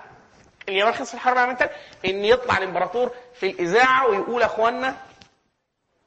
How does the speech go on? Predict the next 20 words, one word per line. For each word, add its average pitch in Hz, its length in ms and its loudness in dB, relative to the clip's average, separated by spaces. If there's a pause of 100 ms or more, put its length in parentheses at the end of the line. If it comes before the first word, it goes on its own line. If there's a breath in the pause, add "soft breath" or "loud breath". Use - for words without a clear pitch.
(240)
أنا 214 160 2
سبب 202 300 -2
الهزيمة، 180 480 -10 (400)
أنا 214 160 0
أتحمل 202 400 -8
جميع 202 160 -8
المسؤوليات، 190 460 -8 (400)
أنا 190 160 0
مش - 140 -4
إله، 180 420 -2 (680)
أنا 175 380 2 (560)
مفيش، 175 420 -10 (1200)
يعني، 127 400 -12 (400)
موضوع 160 300 -6
الإله 180 280 -2
ده، 202 140 0
أنا 214 480 2
رئيس 180 340 -2
اليابان 127 420 -10
أو 226 200 4